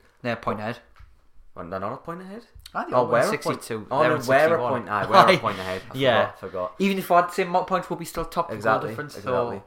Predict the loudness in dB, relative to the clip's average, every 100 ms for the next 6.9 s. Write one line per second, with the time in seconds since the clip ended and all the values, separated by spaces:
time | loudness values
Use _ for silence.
0 | -10 -4 0 0 -2 -6 -2 0 0 -2
1 | 0 0 0 -2 -2 -4 -4 -4 -6 -8
2 | -16 _ -14 -12 -12 -14 _ _ _ _
3 | _ -4 0 0 0 -2 0 0 0 0
4 | -4 -8 -8 -8 -8 -8 -6 -2 -2 -4
5 | -12 -10 -8 -6 -8 -10 -10 -8 -10 -8
6 | -10 -12 -14 -14 -16 -12 -12 -14